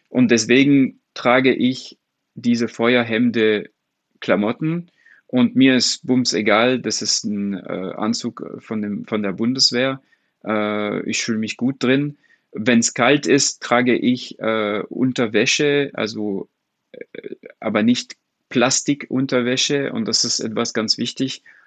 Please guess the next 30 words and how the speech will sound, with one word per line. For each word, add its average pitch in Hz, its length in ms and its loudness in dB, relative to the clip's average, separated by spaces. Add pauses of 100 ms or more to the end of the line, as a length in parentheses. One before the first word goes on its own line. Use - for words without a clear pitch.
(120)
auch, - 340 0 (840)
äh, - 120 -20 (240)
weil 120 560 2 (140)
Plastik 135 460 0
schmelzt. - 580 0 (480)
Und 127 180 4
es 127 160 2
ist 127 80 -2
etwas, 143 400 2
was 127 180 -2
ich - 340 -4 (100)
gerne 139 380 4
an 123 120 0
andere 123 320 -2
Piloten 120 480 -2
sagen 110 380 -2
möchte. 147 420 -2 (460)
Wenn 123 320 4
ihr, 123 200 4 (160)
ihr 139 180 4
braucht 139 380 0
nicht 151 280 -2
einen - 260 -2
Fluganzug 139 680 -2
tragen, 101 320 -6
das 107 160 -6
will 131 140 0
ich 120 120 -6
nicht 110 220 -12
sagen. 123 340 0